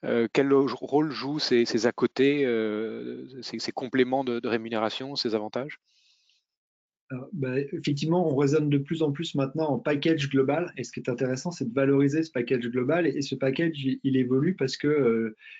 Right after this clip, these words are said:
Speaker 2: les, les attentes aussi sont, sont différentes. Euh, c'est clair que,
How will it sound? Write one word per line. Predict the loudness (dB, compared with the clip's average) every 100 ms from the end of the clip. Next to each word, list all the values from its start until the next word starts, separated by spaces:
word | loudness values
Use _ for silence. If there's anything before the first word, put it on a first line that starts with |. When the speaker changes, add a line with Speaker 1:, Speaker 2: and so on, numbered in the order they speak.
| _
Speaker 2:
les, | -2 2 4 4 2 -2
les | -4 0
attentes | 0 2 0 0
aussi | -4 -4
sont, | -6 -6 -6 -8
sont | -8 -6
différentes. | -4 -2 0 -2 0
Euh, | 0 2 4 2 -2
c'est | -4 -4
clair | 0 -2 -2
que, | -2 2 2